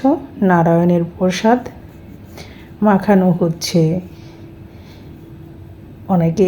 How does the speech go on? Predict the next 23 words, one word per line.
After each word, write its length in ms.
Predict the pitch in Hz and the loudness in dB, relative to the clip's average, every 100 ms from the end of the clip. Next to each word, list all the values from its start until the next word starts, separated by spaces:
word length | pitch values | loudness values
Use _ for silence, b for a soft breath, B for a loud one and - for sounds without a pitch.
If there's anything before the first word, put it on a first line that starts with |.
| 185 | 2
এটাকে 300 | 196 196 240 233 | 2 4 2 4
সিন্নি 360 | 247 240 240 233 | 6 8 8 6
বলে, 200 | 247 240 294 - - 190 | 4 4 0 -4 -4 0
আবার 260 | 165 170 165 - - - - - - - 185 | 2 2 2 -2 -12 -20 -20 -20 -12 0 2
আমরা 200 | 180 196 | 2 2
এটাকে 280 | 175 196 196 147 220 | 2 0 2 0 2
গোলা 220 | 196 185 180 | 2 0 0
প্রসাদ 340 | 170 - 165 160 160 | -4 0 0 0 0
বলি। 260 | 160 156 170 - - - - - - - B B B B B - 180 | 0 -2 -6 -8 -20 -20 -20 -20 -18 -18 B B B B B 0 2
এই 80 | 165 | 2
গোলা 240 | 208 180 170 165 | 2 0 0 -2
প্রসাদটা 500 | 175 208 220 - 233 226 | -6 -2 -4 0 -2 0
তো 60 | 240 - | -4 0
আমার 220 | 214 226 226 240 - - - - - 196 | 0 2 -2 -6 -14 -20 -20 -18 -2 2
অনেক 200 | 196 190 - | 4 2 0
পছন্দ। 500 | 170 160 - 170 165 170 196 - - - - - - - - - - - - - - - - - - B B B B B B - 202 | 0 0 -2 -2 0 -2 -4 -10 -18 -18 -18 -20 -20 -20 -20 -20 -20 -20 -20 -20 -20 -20 -20 -20 -20 B B B B B B 0 2
এই 80 | 180 | 2
তো 60 | 180 180 | 0 0
সবাই 280 | 208 185 180 196 | 2 2 4 4
মিলে 180 | 208 233 240 | 2 2 2
আমরা 200 | 240 240 233 | 2 4 4
এখন 220 | 233 247 247 330 - | 2 2 0 0 -8
প্রসাদ 440 | 202 185 - 175 | 0 2 2 0